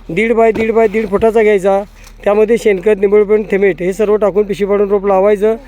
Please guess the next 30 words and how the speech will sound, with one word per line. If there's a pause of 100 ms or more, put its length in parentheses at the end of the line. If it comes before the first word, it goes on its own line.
(300)
रोप
लावल्यानंतर
दुसऱ्या
आणि
सातव्या
दिवशी (600)
ह्युमिक
ॲसिड
बारा
एकसष्ट
आणि
बावीस
टीन
पावडरमधलं
घ्या (600)
आणि
दोनशे
लिटर
पाणी
करून (560)
प्रत्येक
झाडाला (260)
मगानं
ड्रिंचिंग
द्या
किंवा
ड्रिप
वॉटर
ड्रिंचिंग
द्यायचं.